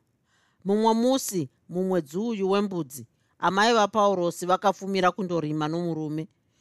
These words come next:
Vakasvika kumunda, ndokubaya muforo ndokurima. Zuva rakati richinoti kwirei, muforo ukati wasara pakanoti itei zvishoma, vakabva vagara pasi ndokumbonwa maheu.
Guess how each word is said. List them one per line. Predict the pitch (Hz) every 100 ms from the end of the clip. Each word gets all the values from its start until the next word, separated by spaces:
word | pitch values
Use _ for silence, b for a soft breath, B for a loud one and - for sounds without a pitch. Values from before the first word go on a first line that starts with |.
| _ _
Vakasvika | 156 185 214 214 240 240
kumunda, | - 196 185 180 180 175 175 - _ _
ndokubaya | 147 185 226 196 180 170
muforo | 170 165 202 202 190 151
ndokurima. | 170 175 180 147 139 135 _ _ _ _ _ _
Zuva | 131 139 190 262
rakati | 240 - 240 233
richinoti | 196 196 220 220 208
kwirei, | - 220 214 196 175 185 - _ _
muforo | 151 170 - 226 226 196
ukati | 190 175 180
wasara | 185 190 208 196 202
pakanoti | - 185 196 190 190 196 185
itei | 160 185 180
zvishoma, | - 135 - 135 131 120 _ _ _ -
vakabva | 156 226 147 156
vagara | 202 165 151 165
pasi | 196 175 - 180
ndokumbonwa | 170 180 147 147 151 170
maheu. | 156 131 127 139